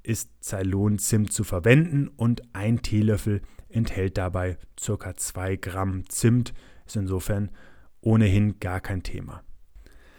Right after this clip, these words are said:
Damit ist jetzt auch der dritte wichtige Inhaltsstoff bekannt und für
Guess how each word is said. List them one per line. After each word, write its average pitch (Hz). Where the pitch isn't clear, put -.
Damit 135
ist 139
jetzt 151
auch 123
der 127
dritte 104
wichtige 113
Inhaltsstoff 113
bekannt 117
und -
für 143